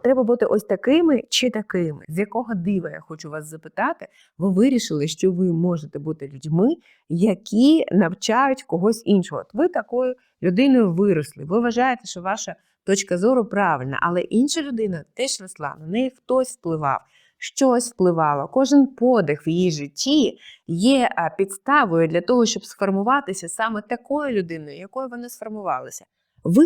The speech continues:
можете обирати, будувати стосунки з такою людиною чи не будувати ста-,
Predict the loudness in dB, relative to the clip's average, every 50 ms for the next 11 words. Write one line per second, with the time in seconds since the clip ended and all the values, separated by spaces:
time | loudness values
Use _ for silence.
0 | 4 4 4 4 4 4 4 -2 -2 0 0 0 2 0 0 0 0 0 -2 -4
1 | -6 -10 -10 -6 -2 0 0 0 0 -2 -4 -6 -6 -8 -8 -10 -10 -8 -10 -12
2 | -8 -6 -8 -8 -8 -10 -10 -10 -8 -6 -4 -4 -4 -6 -8 -10 -14 -14 -16 -10
3 | -4 0 4 4 4 4 4 0 -2 -6 -10 -10 -6 -6 -6 -6 -8 -12 -16 -14
4 | -14 -14